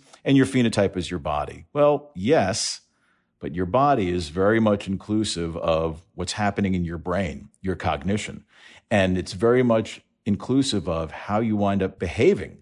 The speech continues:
based on that cognition and your physical capabilities. The way you move around, the way you think is as much your phenotype as is the amount of sodium in your bloodstream. And we're actually all,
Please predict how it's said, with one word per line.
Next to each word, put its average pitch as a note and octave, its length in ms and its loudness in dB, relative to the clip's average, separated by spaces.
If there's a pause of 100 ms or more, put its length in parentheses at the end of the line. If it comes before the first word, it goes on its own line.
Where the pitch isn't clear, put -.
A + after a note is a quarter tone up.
(120)
based G#3 320 2
on F2 140 -4
that D2 200 -8
cognition D2+ 560 -6
and D2+ 100 -10
your D2+ 120 -10
physical D2 380 -10
capabilities. C2+ 800 -14 (340)
The A#2 80 -2
way C3 300 4
you F3+ 220 0
move D3+ 280 2
around, G#2+ 480 -2
the E2+ 80 -8
way G#2+ 240 0
you D3 220 0
think F#2 480 -6 (260)
is G2 160 -8
as F#2+ 160 -4
much B2+ 420 0 (540)
your A2+ 200 -2
phenotype D#3+ 640 -2 (760)
as A#2 280 4
is G#2+ 420 2 (100)
the F#2+ 460 0
amount F2+ 400 0
of F2 160 -4
sodium D2+ 460 -6
in D2+ 60 -10
your C#2+ 100 -12
bloodstream. C2+ 580 -14 (500)
And G2 520 2 (160)
we're C#3 220 4
actually A#2 340 0
all, F#2 420 2